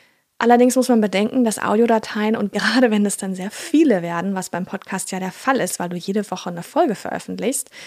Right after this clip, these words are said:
sind diese Audiodateien sehr groß. Und wenn dann mehrere HörerInnen auf deiner Seite sind, diese, ähm, Folgen eben abrufen, und gleichzeitig Episoden runterladen auch, dann kann es super schnell zu Problemen kommen.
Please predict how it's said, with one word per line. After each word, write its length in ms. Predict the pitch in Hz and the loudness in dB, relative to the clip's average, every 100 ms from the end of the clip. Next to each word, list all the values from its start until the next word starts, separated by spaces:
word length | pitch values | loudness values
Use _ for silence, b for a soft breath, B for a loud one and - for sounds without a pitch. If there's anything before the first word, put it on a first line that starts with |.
| B | B
sind 200 | - 214 | 0 2
diese 180 | 233 202 | 4 4
Audiodateien 680 | 208 233 226 214 214 220 - | 4 4 2 -2 0 0 -2
sehr 340 | 196 196 202 | -4 -2 0
groß. 480 | 196 147 123 - - B B B B B | 0 -2 -4 -6 -10 B B B B B
Und 440 | - 214 220 214 - | 2 6 6 4 0
wenn 260 | 214 214 208 | 0 2 2
dann 360 | 202 190 190 | 2 -2 -2
mehrere 420 | 190 302 311 294 247 | 0 0 0 2 4
HörerInnen 720 | 247 190 - 180 175 - 90 | 4 4 -2 -6 -8 -10 -4
auf 180 | - 247 | 0 0
deiner 240 | 277 277 240 | 2 2 2
Seite 300 | 185 175 180 | 2 0 -4
sind, 420 | - - - - - | -10 -12 -14 -16 -12
diese, 640 | 196 190 196 185 185 170 | -8 -6 -4 -2 -2 -4
ähm, 380 | 180 190 185 185 | -6 -8 -8 -8
Folgen 440 | - - 226 233 226 | -6 2 4 4 2
eben 260 | 202 208 - | 0 0 -2
abrufen, 560 | 208 - 175 - 185 381 - _ _ _ _ _ 226 | -4 -4 -8 -4 -4 -4 -8 _ _ _ _ _ -2
und 60 | |
gleichzeitig 460 | 180 202 226 214 220 | 0 0 2 2 2
Episoden 360 | 220 220 233 | 2 4 6
runterladen 600 | 247 196 190 147 - 170 | 6 2 2 0 -4 -4
auch, 280 | - 208 247 B B B | 0 0 -2 B B B
dann 120 | 208 | -4
kann 140 | 208 226 | 2 2
es 120 | 220 | 4
super 220 | 240 247 | 2 2
schnell 220 | 240 214 | 2 0
zu 120 | 220 214 | 0 -2
Problemen 420 | 202 190 190 208 | -4 -2 -2 -4
kommen. 420 | - 214 214 226 | -2 0 2 0